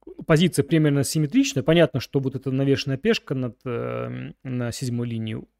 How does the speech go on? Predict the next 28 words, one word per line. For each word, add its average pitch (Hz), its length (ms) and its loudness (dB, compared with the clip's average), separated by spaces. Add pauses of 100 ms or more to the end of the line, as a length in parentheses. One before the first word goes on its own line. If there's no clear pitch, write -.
(120)
за 135 260 -2
белых, 113 460 -6
она 113 400 -6 (760)
такая, 107 360 -8
м, 120 580 -14 (1700)
болезненная, 160 840 6
но, 156 380 0
тем 214 240 0
не 160 100 2
менее, 185 340 -2
ну, 185 200 2
король, 160 500 6 (1300)
э, 143 640 2
как-то - 240 -4
под 139 200 -2
ладью. 135 320 2
Ну, 220 160 4
я 160 220 4
не 240 100 6
знаю, 180 240 4
ну, 143 120 0
так - 220 -2
вот, 143 140 -2
да, 175 120 2
вот 165 180 2
если 170 180 2
бегло 135 380 4
смотреть, 160 520 -4